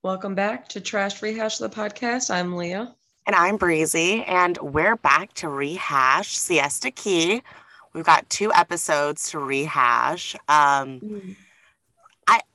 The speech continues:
Speaker 2: at first I was like, "Oh, there's not gonna be that much to really talk about," but then I rewatched the episodes. I'm like, "Oh my God, I have so much I wanna talk about." So,
Speaker 1: Mm-hmm.
Speaker 2: um, so sorry for the delay. I been busy, uh,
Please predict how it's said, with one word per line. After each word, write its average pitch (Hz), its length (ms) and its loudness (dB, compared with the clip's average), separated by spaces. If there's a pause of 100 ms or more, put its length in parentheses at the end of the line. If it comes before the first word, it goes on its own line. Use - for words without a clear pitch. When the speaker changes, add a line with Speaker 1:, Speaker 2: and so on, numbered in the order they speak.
(100)
Speaker 2:
at 233 120 0
first 294 200 0
I 302 40 4
was 285 140 0
like, 269 160 0
"Oh, 311 160 8
there's 302 160 2
not 285 120 0
gonna 262 60 -14
be 277 60 -10
that 254 160 0
much 226 280 -4
to 240 100 -10
really 190 320 -2
talk 208 320 4
about," 262 420 6
but 190 100 -4
then 208 140 0
I 220 140 4
rewatched 175 560 2
the 151 100 -2
episodes. 180 420 -4
I'm 170 80 -8
like, 151 220 -2
"Oh 170 140 2
my 139 240 0 (180)
God, 156 240 10
I 151 40 8
have 151 220 6
so 160 280 -4
much 156 160 -4
I 139 80 0
wanna 135 240 -6
talk 135 320 2
about." 85 500 2
So, 160 480 4
Speaker 1:
Mm-hmm. 196 380 -4 (100)
Speaker 2:
um, 170 460 4
so 214 420 2
sorry 226 360 4
for 233 160 -10
the 214 100 -8
delay. 175 840 0 (200)
I 170 720 0 (800)
been 180 240 -8
busy, 185 800 0
uh, 160 500 -2